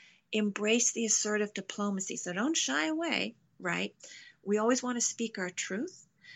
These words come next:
but we're gonna embrace the assertive diplomacy, especially retrograde energy is similar to Libra energy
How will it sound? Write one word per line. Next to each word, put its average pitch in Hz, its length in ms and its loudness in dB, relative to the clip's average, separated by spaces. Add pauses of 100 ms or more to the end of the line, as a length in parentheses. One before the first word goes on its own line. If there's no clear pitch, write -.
(160)
but 208 380 2
we're 214 160 2
gonna 208 180 2
embrace 208 480 0
the 208 140 -4
assertive 208 580 0
diplomacy, 240 1000 0
especially 269 840 -2 (720)
retrograde 294 640 2
energy 240 520 0 (920)
is 208 180 6
similar 254 500 4
to 208 300 -2
Libra 226 520 2
energy 196 520 -2